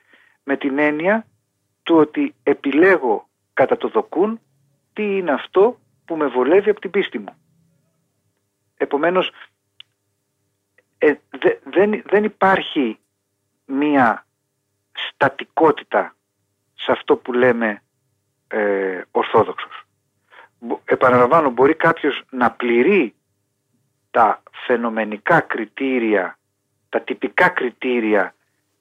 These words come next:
για το εάν είναι, ε, ε, Ορθόδοξος ή όχι, υπό την έννοια ότι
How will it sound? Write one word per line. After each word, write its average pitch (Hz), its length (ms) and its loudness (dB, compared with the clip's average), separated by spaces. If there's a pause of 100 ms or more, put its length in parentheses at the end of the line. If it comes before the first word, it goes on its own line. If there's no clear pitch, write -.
(380)
για 113 280 0
το 120 120 0
εάν 127 360 2
είναι, 117 440 -4 (440)
ε, 90 460 -6 (1000)
ε, 98 340 -4
Ορθόδοξος 113 680 0
ή 104 100 -4
όχι, 131 480 -2 (440)
υπό - 240 -4
την 113 180 -4
έννοια 117 220 2
ότι 107 380 -6